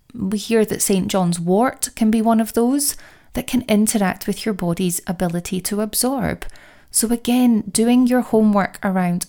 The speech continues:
what is it that you are currently taking, what is it that you are currently supplementing with, and are they maybe having counteracting results?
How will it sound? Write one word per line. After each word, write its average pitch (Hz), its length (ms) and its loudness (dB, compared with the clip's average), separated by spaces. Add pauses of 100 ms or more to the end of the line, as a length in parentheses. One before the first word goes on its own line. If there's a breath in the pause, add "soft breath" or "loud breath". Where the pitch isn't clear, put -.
(120)
what 208 180 0
is 269 160 0
it 233 100 0
that - 160 -6
you 202 160 0
are 185 120 -2
currently 214 500 -2
taking, 190 640 -2 (200 loud breath)
what 185 220 0
is 214 140 0
it 214 100 -4
that 202 120 -8
you 202 160 0
are 175 100 -2
currently 180 480 -2
supplementing 175 800 0
with, 170 320 -2 (340 loud breath)
and 196 200 -2
are 202 180 2
they 254 160 0
maybe 202 340 2
having 185 400 -2
counteracting 170 920 -4
results? 165 720 -2